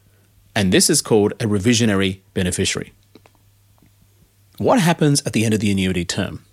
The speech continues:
Usually, you've held an annuity to full term.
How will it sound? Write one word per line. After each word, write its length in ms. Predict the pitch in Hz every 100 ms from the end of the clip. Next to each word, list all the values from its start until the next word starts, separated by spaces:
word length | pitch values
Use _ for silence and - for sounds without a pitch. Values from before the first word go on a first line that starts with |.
| - - _ _ _ _ _ _ _ _ _ -
Usually, 520 | 240 233 170 151 139
you've 120 | 127
held 320 | 95 160 214
an 100 | 233
annuity 440 | 165 117 110 101 101
to 100 | 110
full 220 | 104 90
term. 480 | - 170 165 156